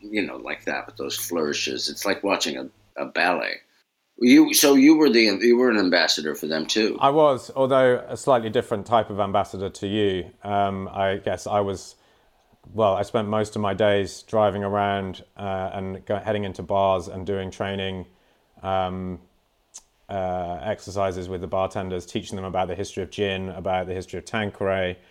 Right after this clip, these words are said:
Speaker 2: and, uh, then making cocktails
Speaker 1: Oh,
Speaker 2: and
Speaker 1: that's
Speaker 2: showing them
Speaker 1: cool.
Speaker 2: how to, the sort of basics, like the Negronis and the Martinis and all that kind of thing. Um, but as you say, it is a, it's a fantastic brand, becau-, and it's, it's one of the ones that's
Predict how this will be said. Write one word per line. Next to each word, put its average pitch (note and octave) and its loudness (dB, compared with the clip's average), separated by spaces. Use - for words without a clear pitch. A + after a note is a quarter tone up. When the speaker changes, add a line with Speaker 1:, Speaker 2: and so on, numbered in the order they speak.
Speaker 2:
and, F#2+ -6
uh, F#2+ 0
then F#2 -4
making F#2 -6
cocktails F2+ -6
Speaker 1:
Oh, C3 0
Speaker 2:
and C3 2
Speaker 1:
that's D#3 -2
Speaker 2:
showing F#2 -2
them E2 -2
Speaker 1:
cool. F#2+ -8
Speaker 2:
how F#2 -4
to, F2+ -8
the G2 -6
sort F#2+ -4
of F2 -8
basics, F#2 -6
like F#2+ -6
the F2+ -12
Negronis F#2 -6
and F#2 -10
the F2+ -10
Martinis F2+ -8
and F2+ -10
all F2 -8
that F2+ -10
kind F#2 -12
of F#2 -10
thing. F2+ -8
Um, F#2 -8
but C3 6
as C#3 4
you C#3+ 0
say, C#3 4
it B2 -2
is B2 -4
a, A#2 0
it's A2 -6
a A2+ -4
fantastic A2 -2
brand, F#2 -2
becau-, G#2+ -2
and A#2+ -2
it's, A#2+ -8
it's A#2 -2
one B2+ 2
of A#2 2
the A2 2
ones A2 -2
that's - -10